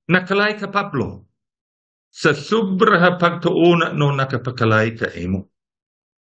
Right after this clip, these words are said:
Iyan lugar na sabot ki Pesto sa huda din hanaw mahitungod ng mga Hudyo. Panagtubag si Pablo ha, kanaabaya kalay halang na Pesto. Batagi kagiyan ko sa matuod, daw sa insakto ang mga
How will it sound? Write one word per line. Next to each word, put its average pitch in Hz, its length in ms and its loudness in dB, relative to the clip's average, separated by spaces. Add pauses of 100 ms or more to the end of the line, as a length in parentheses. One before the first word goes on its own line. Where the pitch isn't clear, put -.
(560)
Iyan 117 240 2
lugar 92 320 0
na 90 80 -4
sabot 90 400 -4
ki 87 400 0 (320)
Pesto 95 400 0
sa 90 160 0
huda 113 320 4
din 92 240 -4
hanaw 92 320 0
mahitungod 90 480 -4
ng 85 80 -2
mga 80 160 -4
Hudyo. 82 320 0 (640)
Panagtubag 143 640 0
si - 160 -6
Pablo 160 400 -2
ha, 147 320 -2 (400)
kanaabaya 135 720 -2
kalay 113 400 0
halang 101 380 -4
na 92 200 -2
Pesto. 87 720 -4 (560)
Batagi 123 520 0
kagiyan 160 480 0
ko 175 160 0
sa 165 160 -2
matuod, 165 720 0 (480)
daw 139 160 4
sa 156 160 -6
insakto 165 520 -2
ang 156 160 -4
mga 156 100 -2